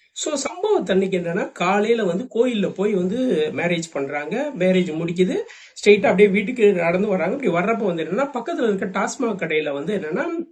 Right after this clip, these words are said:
அவர் வந்து என்னன்னா, மூணு டாஸ்மாக் பாட்டில் வாங்குறாரு.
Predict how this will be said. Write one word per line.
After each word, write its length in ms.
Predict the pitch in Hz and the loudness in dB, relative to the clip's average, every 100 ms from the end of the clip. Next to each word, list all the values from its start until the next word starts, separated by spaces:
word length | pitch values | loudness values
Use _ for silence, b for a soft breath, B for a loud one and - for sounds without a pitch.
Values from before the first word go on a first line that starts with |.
| _ | _
அவர் 240 | - 240 226 | -4 -2 0
வந்து 220 | 226 220 | 0 -2
என்னன்னா, 240 | 214 262 | -4 -4
மூணு 340 | 277 233 277 202 | -2 0 2 2
டாஸ்மாக் 540 | 160 196 202 233 190 | 2 -2 -2 -4 -4
பாட்டில் 340 | 147 143 180 | -6 -4 -4
வாங்குறாரு. 400 | 139 143 131 131 | -4 -4 -6 -6